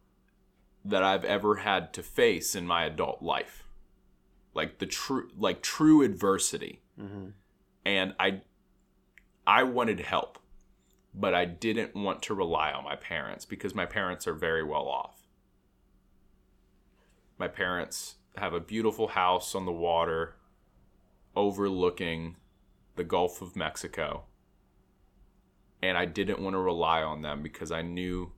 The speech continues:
Speaker 1: that I could do it, but I knew that I just had to take the time in order to find myself again because I knew that I was lost.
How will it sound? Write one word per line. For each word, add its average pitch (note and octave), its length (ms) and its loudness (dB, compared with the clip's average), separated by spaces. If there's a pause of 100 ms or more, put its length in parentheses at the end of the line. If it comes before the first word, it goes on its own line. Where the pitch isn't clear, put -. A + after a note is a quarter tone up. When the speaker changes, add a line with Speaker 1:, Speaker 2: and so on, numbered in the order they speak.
(180)
Speaker 1:
that E2 100 -8
I D2+ 120 -2
could - 280 -12
do - 200 -2
it, - 200 -4 (600)
but F2+ 100 -4
I D#2+ 100 0
knew E2+ 300 -6
that D#2+ 140 0
I D#2+ 60 -2
just E2 260 -8
had E2+ 160 0
to D#2+ 80 -6
take - 300 -6 (420)
the E2+ 80 -4
time E2 640 -2
in D2+ 140 -6
order C#2+ 520 -6 (1000)
to G2 100 -10
find E2+ 320 -4
myself D#2 480 -6
again - 380 -8 (380)
because D#2+ 240 -6
I D2+ 100 -2
knew D#2 200 -4
that D2+ 100 -2
I C#2+ 80 -2
was C#2 160 -6
lost. - 520 -6